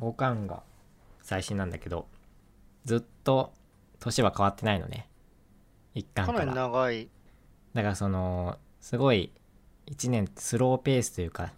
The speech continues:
Speaker 1: あの、時間的にはスローペース。コナンみたいな。コナンじゃないけどさ。コナンは止まってるけどさ。
Speaker 2: <laughs> 完全に止まってるね。
Speaker 1: うん。で、ただ、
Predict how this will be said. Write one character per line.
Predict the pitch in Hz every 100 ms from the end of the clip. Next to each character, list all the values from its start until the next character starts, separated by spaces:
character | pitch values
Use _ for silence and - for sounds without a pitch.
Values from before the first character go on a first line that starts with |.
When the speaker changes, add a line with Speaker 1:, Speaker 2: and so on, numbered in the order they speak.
| -
Speaker 1:
あ | 107
の、 | 90
時 | 80 101
間 | 131 135
的 | 139 135
に | 127
は | -
ス | -
ロ | 90
ー |
ペ | - 87
ー |
ス。 | - -
コ | - 120
ナ | 101
ン | 82
み | -
た | 92
い |
な。 | -
コ | -
ナ | 113
ン | 101
じ | 90
ゃ |
な | 87
い |
け | -
ど | -
さ。 | - - -
コ | 123
ナ | 107
ン | 117
は | 85
止 | 90
ま | 90
っ |
て | - 98
る |
け | 101
ど | 92
さ。 | - - - - 190 - - 247
Speaker 2:
<laughs> | 247 208 208 170 - - -
完 | - 185 180
全 | 165
に | 156
止 | 147
ま | 139
っ |
て | 135
る | 120
ね。 | 143 - -
Speaker 1:
う |
ん。 | 95 82 - - - - - - _
で、 | 110 98 - - _ _
た | -
だ、 | 120 98 -